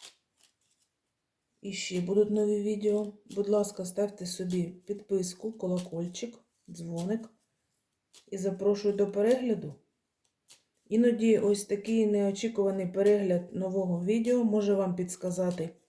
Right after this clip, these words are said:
що саме ви маєте робити і як це все завершиться. А у нас з вами третій розклад для знаку Овен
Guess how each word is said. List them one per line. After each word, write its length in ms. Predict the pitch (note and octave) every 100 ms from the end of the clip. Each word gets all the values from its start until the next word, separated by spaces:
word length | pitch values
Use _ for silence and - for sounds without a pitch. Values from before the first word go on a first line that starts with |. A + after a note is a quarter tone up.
| _ _
що 260 | - A3 G#3+
саме 360 | G#3 G3 F3+
ви 160 | F3 F#3
маєте 380 | F3+ E3+ D#3 E3
робити 560 | D#3+ E3+ A3+ A3+ C4 - _ _ _ -
і 100 | F#3
як 280 | G#3 A3 -
це 100 | G#3
все 300 | - F#3+ F3+
завершиться. 800 | F#3+ F#3+ F3+ - D#3 - D3+ - _ _ _ - _ _ _ _ _ _ _ _ _ _ _ _ _ _ _ _
А 120 | F3+
у 80 | F3
нас 200 | F3 G#3
з 40 | A3+
вами 260 | B3 B3
третій 380 | A#3 A3 G3+ F#3+
розклад 500 | F3+ F3+ - F3 -
для 160 | F3 F3+
знаку 560 | F3+ G3+ A3 A#3+ A3+ G3
Овен 280 | E3+ E3+